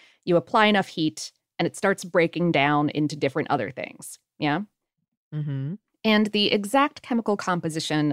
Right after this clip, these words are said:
Speaker 1: of, of the wood in question, usually a hardwood, um, plus the amount of moisture that it contains, is going to affect the temperature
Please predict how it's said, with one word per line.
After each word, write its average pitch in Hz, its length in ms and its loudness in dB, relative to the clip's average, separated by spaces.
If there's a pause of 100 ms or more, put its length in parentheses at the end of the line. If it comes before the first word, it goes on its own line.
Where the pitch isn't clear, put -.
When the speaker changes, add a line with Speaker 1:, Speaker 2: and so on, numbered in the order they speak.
Speaker 1:
of, 156 160 0
of 151 180 -4
the 170 100 0
wood 202 380 4
in 175 220 0
question, 160 580 -6
usually 220 400 -2
a 170 80 -2
hardwood, 147 600 -2 (360)
um, 160 480 2 (100)
plus - 420 -2
the 175 120 0
amount 160 220 2
of 139 80 -4
moisture 233 520 2
that 202 100 -2
it - 100 -4
contains, 165 680 0 (460)
is 214 140 4
going 262 260 6
to 240 120 -2
affect - 440 0
the 160 200 2
temperature 277 580 -2